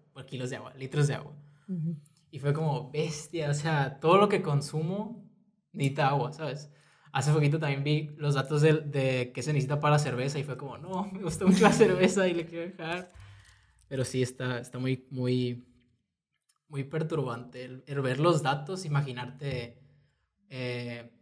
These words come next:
Speaker 1: ponerlo en perspectiva de cuánta cantidad de agua es esa
Speaker 2: Ujú.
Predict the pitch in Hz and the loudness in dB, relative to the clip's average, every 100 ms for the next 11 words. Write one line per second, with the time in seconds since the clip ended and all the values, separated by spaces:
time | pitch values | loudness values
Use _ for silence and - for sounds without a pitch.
0 | _ _ - _ - 139 135 185 185 196 | _ _ -20 _ 2 4 6 2 2 -2
1 | - 147 - 143 165 143 143 135 147 170 | -2 -6 0 2 2 0 -2 0 2 0
2 | 175 165 160 156 123 131 139 147 151 147 | -4 -2 -6 -4 -4 2 4 4 4 2
3 | 131 - 175 - _ _ 208 202 185 185 | -2 -4 -12 -16 _ _ -10 -6 -6 -10